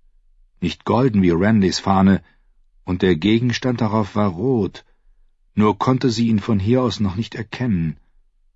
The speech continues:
Renly würde als Letzter eintreffen. Das hatte er ihr bereits bei ihrem Aufbruch mitgeteilt. Er würde sein Pferd nicht eher satteln lassen,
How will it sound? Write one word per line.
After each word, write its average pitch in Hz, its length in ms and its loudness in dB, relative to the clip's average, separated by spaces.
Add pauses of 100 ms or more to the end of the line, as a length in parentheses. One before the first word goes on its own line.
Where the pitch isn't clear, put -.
(500)
Renly 92 560 2 (680)
würde 113 320 2
als 113 240 -2
Letzter 98 420 -2
eintreffen. 80 680 -6 (760)
Das 92 320 -2
hatte 101 180 -2
er 101 120 0
ihr 92 180 2
bereits 90 380 0
bei 98 140 -6
ihrem 90 220 0
Aufbruch - 520 -2
mitgeteilt. 87 680 -4 (760)
Er 117 220 4
würde 151 180 4
sein 120 240 2
Pferd 127 280 2
nicht - 240 0
eher 127 300 6
satteln 110 440 2
lassen, 104 460 2